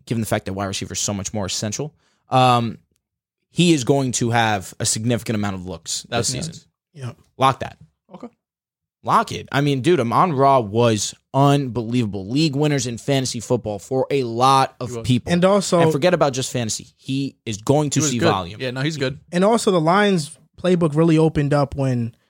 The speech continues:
Speaker 3: um, Anthony Lynn was demoted as O C. So now that he's not there anymore, it definitely makes their offense much better. So I think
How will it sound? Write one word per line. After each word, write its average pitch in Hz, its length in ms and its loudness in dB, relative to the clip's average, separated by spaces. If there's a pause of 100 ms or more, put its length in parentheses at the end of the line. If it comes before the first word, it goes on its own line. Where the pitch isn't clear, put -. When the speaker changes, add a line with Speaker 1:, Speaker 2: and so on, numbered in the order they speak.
(340)
Speaker 3:
um, 135 220 2
Anthony 165 320 2
Lynn 147 340 2
was 131 360 -2 (120)
demoted 139 500 2 (200)
as 143 320 0
O 147 180 0
C. 123 460 -4
So 139 320 0
now 156 340 2
that 139 340 0 (200)
he's 170 240 0
not 160 240 2
there 147 180 4
anymore, 170 400 4
it 147 80 -2
definitely 170 280 2
makes 160 200 0
their 147 140 0
offense 143 400 -2
much 139 260 -6
better. 127 340 -2
So 139 200 -2
I 151 100 4
think 165 300 0